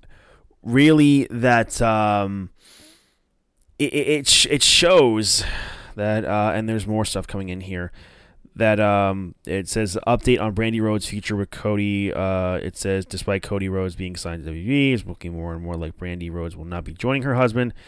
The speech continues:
Uh, we already talked about that, really. She doesn't look like she's gonna be joining. Um, th-, there's, again,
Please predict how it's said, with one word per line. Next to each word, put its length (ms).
Uh, 300
we 160
already 200
talked 280
about 200
that, 180
really. 200
She 200
doesn't 260
look 80
like 80
she's 160
gonna 100
be 100
joining. 360
Um, 520
th-, 240
there's, 540
again, 540